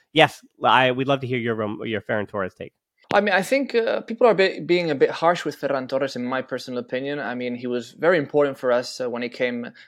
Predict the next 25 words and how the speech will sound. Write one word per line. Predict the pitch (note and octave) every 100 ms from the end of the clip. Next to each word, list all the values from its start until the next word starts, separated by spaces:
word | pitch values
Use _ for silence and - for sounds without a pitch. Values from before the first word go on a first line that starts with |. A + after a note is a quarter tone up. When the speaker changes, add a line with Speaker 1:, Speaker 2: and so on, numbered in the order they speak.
| -
Speaker 2:
uh, | A#2+
last | B2 B2+
season | C3 B2 A#2+
to |
qualify | - C#3 C3 C3 B2
for | -
the | G#2+
Champions | - B2+ B2+ B2
League, | B2+ B2
uh, | B2
you | A2+
know, | A#2
to, | A#2 A#2 A2
to | B2 -
climb | C#3+ C3+
up | B2
those | C3 -
positions | C#3 C3+ - A#2+
in | B2+
La |
Liga. | A#2+ C3+ C3+
And | B2
he | C3+
was | C3 C#3
important | B2+ D#3 C#3+ B2+